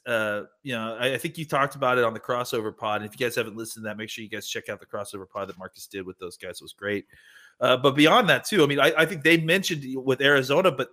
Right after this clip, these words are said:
it, Cl-, Kings-, Kingsbury's issues, uh, with kind of a late season fall off, they go well beyond just the Arizona Cardinals. I mean, back to his time with Texas Tech, you know, it's just, it's one of those situations where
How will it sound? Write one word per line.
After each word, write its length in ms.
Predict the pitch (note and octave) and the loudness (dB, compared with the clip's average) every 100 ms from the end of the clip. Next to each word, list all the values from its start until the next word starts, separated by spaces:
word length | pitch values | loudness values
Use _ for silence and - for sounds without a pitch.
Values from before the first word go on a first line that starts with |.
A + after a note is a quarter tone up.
| B2+ | -14
it, 220 | C#3 C#3 | -14 -14
Cl-, 120 | - - | -14 -10
Kings-, 240 | - G3+ A3+ _ - _ _ _ _ _ | -6 -6 -6 _ -20 _ _ _ _ _
Kingsbury's 800 | - A3+ B3 - D3+ C#3 A#2+ - | -6 -4 -4 0 2 2 -2 -6
issues, 640 | D#3 E3+ C3 A2 G#2 G#2 - _ _ _ - | -6 -4 -6 -8 -8 -12 -16 _ _ _ 0
uh, 320 | A#2 A2+ G#2 | 4 6 4
with 160 | A#2 - | -2 -4
kind 140 | D3 | -2
of 60 | B2 | 2
a 60 | |
late 360 | A#2 A2+ C3 C3+ | 2 2 0 0
season 360 | - C#3+ C#3 A2 | -8 -8 -8 -4
fall 220 | A2+ F3 | 0 2
off, 280 | A#2+ - G#2 | 0 -2 -6
they 200 | B2 F#3+ | -2 -2
go 300 | D#3+ D3 B2+ | 0 0 0
well 640 | G#2+ A2 B2+ C3+ C3 A2 | -2 -2 2 6 6 2
beyond 420 | F#2+ G#2+ G#2+ G#2 F2+ | -4 -6 -4 -6 -8
just 240 | G#2 - | -14 -12
the 80 | G#2+ | -10
Arizona 420 | G2 F#2+ G2+ F2+ - | -10 -10 -12 -16 -16
Cardinals. 480 | - E2 - _ - | -14 -14 -16 _ -18
I 20 | |
mean, 240 | A2 G#2 G#2 G#2 | -12 -12 -12 -8
back 220 | A#2+ A#2+ | -4 -4
to 40 | B2+ | -4
his 140 | G#2+ | -6
time 200 | - G#2+ | -4 -6
with 100 | F#2+ | -6
Texas 340 | G#2 F2+ - | -12 -12 -14
Tech, 360 | - - B2+ - - - _ - _ _ | -4 2 2 0 -16 -20 _ -20 _ _
you 120 | D3 | -6
know, 80 | B2+ | -2
it's 200 | D#3 C#3+ | -2 2
just, 340 | F3+ F#3 - | 2 2 0
it's 160 | D3+ C#3+ | -6 -4
one 100 | E3+ | -2
of 60 | F#3 | 2
those 220 | D#3+ - | 0 0
situations 640 | F3+ - D3 D#3 D#3 C3+ | -6 -4 0 0 -2 -6
where 380 | A#2 A#2 A2 G#2 | -2 2 2 0